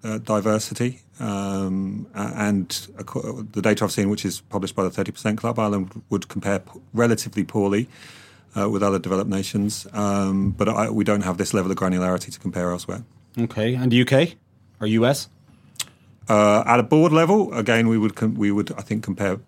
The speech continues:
Speaker 1: compare relatively poorly. I, I don't have it at, at the level
Speaker 2: Uh,
Speaker 1: below, and I think
Speaker 2: granular.
Speaker 1: that's re-,
Speaker 2: Okay.
Speaker 1: it's really important that it's not just
Speaker 2: Mm.
Speaker 1: about the board; it's also about the, the, the senior management, the executive as well, which I think why this data is
Speaker 2: Yeah,
Speaker 1: quite,
Speaker 2: it's
Speaker 1: quite
Speaker 2: interesting, isn't it? 'Cause my understanding is that the, the European Central Bank is big on diversity at the minute. This is gonna be a big, uh, focus for them in terms of the culture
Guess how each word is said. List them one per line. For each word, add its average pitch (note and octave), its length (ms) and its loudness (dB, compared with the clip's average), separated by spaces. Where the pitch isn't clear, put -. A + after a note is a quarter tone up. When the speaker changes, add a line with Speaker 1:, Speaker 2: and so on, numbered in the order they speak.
Speaker 1:
compare F#2+ 320 -6
relatively G2 400 -2
poorly. G#2 380 0
I, G2 100 -2
I G2 40 -6
don't G2+ 220 0
have F#2+ 160 0
it G2 120 0
at, G#2 220 -6
at G#2+ 180 -6
the G#2+ 60 -2
level G2 220 2
Speaker 2:
Uh, G2 40 -2
Speaker 1:
below, G#2+ 160 6
and G#2+ 80 4
I G#2+ 80 6
think F#2+ 180 2
Speaker 2:
granular. C3+ 80 4
Speaker 1:
that's C3+ 140 0
re-, C#3+ 140 2
Speaker 2:
Okay. C#3+ 100 0
Speaker 1:
it's B2 100 0
really C3 340 2
important A2 460 0
that G2+ 100 -4
it's A2 160 -8
not A2 220 0
just A#2 180 -4
Speaker 2:
Mm. A#2 40 -2
Speaker 1:
about A2 200 0
the G#2+ 60 -6
board; G#2+ 400 0
it's - 160 -6
also G#2+ 260 0
about G2 300 0
the, F#2 320 -2
the, F2+ 180 -4
the - 120 -10
senior G2 300 -2
management, F#2+ 400 -2
the F#2+ 60 -8
executive F#2+ 520 -6
as F2 120 -6
well, F2+ 180 -2
which F#2 160 -12
I G2 60 -6
think G#2+ 260 -6
why F#2+ 180 -4
this F2+ 120 -6
data F#2 260 -6
is F2+ 80 -10
Speaker 2:
Yeah, F3+ 300 2
Speaker 1:
quite, - 200 -8
Speaker 2:
it's - 100 2
Speaker 1:
quite - 20 8
Speaker 2:
interesting, A#3 380 6
isn't G3 180 6
it? - 20 4
'Cause D#3 100 0
my G3 200 6
understanding A#3 400 6
is D#3+ 160 6
that C#3+ 200 2
the, B2+ 320 4
the A#2 80 4
European B2+ 360 6
Central A2 320 0
Bank A2 320 2
is G#2+ 180 0
big A#2 160 4
on G#2 140 4
diversity G2 420 0
at F2 120 -2
the F#2+ 40 -2
minute. F#2 240 0
This A2+ 180 -2
is G#2 80 -6
gonna G2+ 220 0
be F#2+ 120 0
a F2+ 40 0
big, G2 240 -2
uh, G2 160 -2
focus G2 400 -2
for G2 140 -2
them F#2 120 -2
in F2+ 80 -2
terms G2 360 -2
of F#2 160 -2
the - 80 -18
culture G#2+ 400 -2